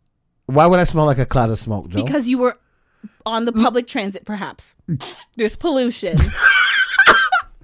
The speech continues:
Speaker 1: Okay. <laughs> I don't know what to say. What do I say to that, guys? I don't. Okay.
Speaker 2: It could have been, like, a vape or something.
Speaker 1: Uh, no. What? Who vapes these days?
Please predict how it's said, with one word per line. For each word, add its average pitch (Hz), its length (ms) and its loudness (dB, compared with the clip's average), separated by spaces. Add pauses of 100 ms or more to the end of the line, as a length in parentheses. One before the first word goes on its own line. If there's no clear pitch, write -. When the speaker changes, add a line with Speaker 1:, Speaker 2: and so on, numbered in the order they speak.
(1400)
Speaker 1:
Okay. 123 420 -6
<laughs> - 60 -8
I - 1080 -2
don't 262 180 4
know 233 100 2
what 220 160 2
to 196 100 -6
say. 185 220 -2
What 170 160 -2
do 175 80 -2
I 175 120 0
say 170 180 -2
to 156 120 -4
that, 110 200 -8
guys? 98 400 -14
I 123 100 -8
don't. 127 140 -10 (180)
Okay. 190 520 -4
Speaker 2:
It - 1000 -20
could 269 80 -14
have 247 80 -14
been, 262 80 -14
like, 226 140 -14
a 202 80 -14
vape 185 300 -16
or - 80 -20
something. 104 520 -20 (380)
Speaker 1:
Uh, 92 180 -16
no. 127 560 -6 (480)
What? 156 380 -12
Who 180 120 -20
vapes 120 540 -10
these 80 220 -16
days? - 500 -20